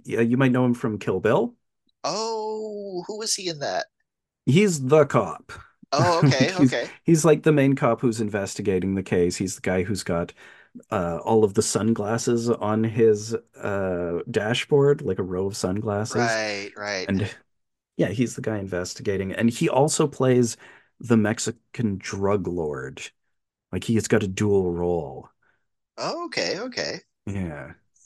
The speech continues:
Speaker 1: So that's him. He doesn't have a lot to do here. He is a drunk medical examiner who's very put upon because,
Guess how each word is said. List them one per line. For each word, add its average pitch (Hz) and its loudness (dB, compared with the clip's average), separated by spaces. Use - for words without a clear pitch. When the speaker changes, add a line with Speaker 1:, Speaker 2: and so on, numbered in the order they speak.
Speaker 1:
So 139 0
that's 190 6
him. 196 8
He 156 2
doesn't 285 0
have 202 4
a 175 6
lot 139 2
to 139 -12
do 117 2
here. 131 0
He 135 -4
is 113 -4
a 95 -2
drunk 110 -2
medical 113 -2
examiner 107 -4
who's 131 0
very 233 -2
put 139 2
upon 104 -2
because, 98 -2